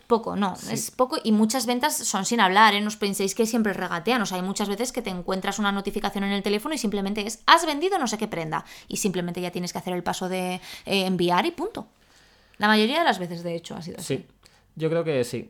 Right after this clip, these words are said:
Speaker 2: que todo el mundo se debería
Speaker 1: Animaros,
Speaker 2: animar.
Speaker 1: animaros
Speaker 2: Sí, da igual
Speaker 1: porque
Speaker 2: qué prenda sea.
Speaker 1: creo que todos tenemos en el armario las míticas prendas que llevan ahí años y no te las pones. Prendas que incluso tienen la etiqueta puesta, porque a mí me pasa.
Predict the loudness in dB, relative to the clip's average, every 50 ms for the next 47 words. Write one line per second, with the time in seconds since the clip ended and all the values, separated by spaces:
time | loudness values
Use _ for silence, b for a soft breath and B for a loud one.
0 | -14 -10 -8 -6 -4 -2 0 0 2 2 0 0 0 0 0 -2 -2 -2 -2 -2
1 | 2 4 6 6 6 6 6 4 4 2 -2 -4 -8 -12 _ -2 0 0 2 6
2 | 6 6 8 8 6 4 4 4 6 8 8 6 6 4 4 4 4 4 2 2
3 | 2 2 0 0 0 0 2 2 4 6 6 6 6 4 0 -2 -4 -8 -12 -16
4 | -20 -20 -20 -8 0 4 6 6 6 6 4 4 4 4 4 4 2 0 -2 0
5 | 0 0 0 -2 -4 -6 -6 -6 -6 -4 -2 -2 -2 0 2 2 2 4 2 2
6 | 0 0 0 0 2 4 2 2 2 0 -2 -2 -4 -2 -2 0 0 0 -2 -2
7 | -2 0 2 4 4 6 6 4 2 2 0 4 6 6 6 6 4 2 2 0
8 | -2 -4 -2 0 0 2 2 2 2 0 0 -2 -4 -4 -2 -4 -8 -4 0 2
9 | 4 4 4 2 0 2 2 2 2 2 0 0 0 -2 -2 -2 -4 -2 0 0
10 | 0 -2 -2 -4 -4 -4 -4 -4 -8 -6 -6 -8 -6 -4 -4 -2 -2 -2 -2 0
11 | -2 -2 -4 -4 -10 -14